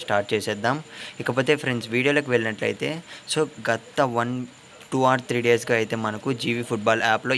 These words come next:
ఈ విధంగా అయితే pay taxes చేయమని అయితే, so, యాప్‌లో అయితే interface అయితే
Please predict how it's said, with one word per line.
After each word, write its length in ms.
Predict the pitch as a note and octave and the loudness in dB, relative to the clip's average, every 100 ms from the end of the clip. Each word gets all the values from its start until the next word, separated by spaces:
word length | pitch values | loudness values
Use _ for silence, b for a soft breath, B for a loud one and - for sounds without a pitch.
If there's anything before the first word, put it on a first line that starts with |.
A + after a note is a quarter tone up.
| A#2 | -2
ఈ 20 | A2+ | -2
విధంగా 260 | A2 A2+ A2+ A2 | -2 -2 -2 -2
అయితే 160 | A#2+ C3+ - | -2 -4 -2
pay 100 | A#2+ A#2 | 2 2
taxes 380 | A2+ G#2+ A#2 A2 | 2 0 -2 -2
చేయమని 300 | A#2 G#2+ A2 G#2+ | -2 -2 -2 -4
అయితే, 220 | G#2 C3 E3 - B B - | -4 -4 -4 -6 B B -6
so, 60 | C3 B2 | 0 2
యాప్‌లో 340 | A#2 A2+ A#2+ A#2+ | 2 2 2 4
అయితే 160 | A2+ A#2+ | 4 0
interface 360 | A2 A2 A#2 A2+ | -2 -2 0 0
అయితే 140 | G#2+ | 0